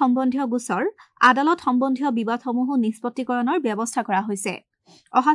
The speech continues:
চৈধ্য ডিচেম্বৰত অনুষ্ঠিত হ'বলগীয়া ৰাষ্ট্ৰীয় লোক আদালতত জিলা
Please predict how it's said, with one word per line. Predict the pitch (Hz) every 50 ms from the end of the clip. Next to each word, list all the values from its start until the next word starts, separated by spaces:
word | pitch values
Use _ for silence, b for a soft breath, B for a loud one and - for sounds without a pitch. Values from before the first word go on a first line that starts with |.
| 302
চৈধ্য | - 262 233 240 294 277 269
ডিচেম্বৰত | 254 - 285 269 269 277 277 269 247
অনুষ্ঠিত | 233 240 240 - 262 233 262 247
হ'বলগীয়া | 254 220 233 240 254 240 233 285 285 277 247
ৰাষ্ট্ৰীয় | 214 214 220 - - 240 233 226
লোক | 214 - 247 233 226
আদালতত | 214 240 240 240 - - 208 349 - - B B B B B B - 226
জিলা | 254 277 285 311